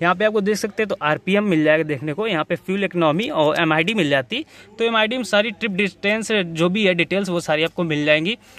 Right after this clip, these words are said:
और यहाँ पे आप देख सकते हैं, तो स्पीड इसमें टू फ़ोर्टी किलोमीटर की आपको speed देखने को मिल जाती है। तो ये कुछ व्यू आ जाता है गाड़ी का।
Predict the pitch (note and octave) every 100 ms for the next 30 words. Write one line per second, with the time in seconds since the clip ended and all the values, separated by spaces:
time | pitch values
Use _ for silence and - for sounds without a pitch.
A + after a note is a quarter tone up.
0 | - D#3 E3 G3+ A3+ G#3 A3 G#3 A3 A3+
1 | F#3 - - G3+ G3+ G#3+ G3 - G3+ F3
2 | D#3 G3 F3 D#3+ D3+ F3+ E3 D#3+ C#3 E3
3 | - F3 D3+ C3+ E3 F3 C#3+ C3+ C3 D3
4 | C3 A2+ - - _ - B3 B3 A#3+ A3+
5 | F3+ A3+ F3 D3 D3 F#3+ D#3 C3+ C3+ E3+